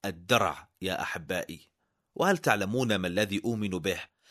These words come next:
أنا أؤمن أنه كلما تقدمت الأيام صار هذا الأمر منسياً أكثر فأكثر في الكنيسة. ولعلمكم فإن هذه هي أصعب مشكلة،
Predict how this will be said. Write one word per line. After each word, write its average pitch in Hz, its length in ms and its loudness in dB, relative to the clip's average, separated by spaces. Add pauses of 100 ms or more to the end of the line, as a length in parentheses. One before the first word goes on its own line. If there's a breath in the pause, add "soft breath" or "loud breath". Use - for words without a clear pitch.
(200 soft breath)
أنا 139 180 6
أؤمن 160 460 4
أنه 139 460 2
كلما 107 640 4
تقدمت 156 680 4
الأيام 104 560 2 (300 soft breath)
صار 226 400 8
هذا 180 360 6
الأمر 151 380 4
منسياً 147 680 2
أكثر 143 440 4
فأكثر 123 560 4
في 117 100 -4
الكنيسة. 107 640 0 (800)
ولعلمكم 110 800 4 (160)
فإن 117 280 2
هذه 117 680 2
هي 123 360 4
أصعب 151 540 2
مشكلة، 139 680 0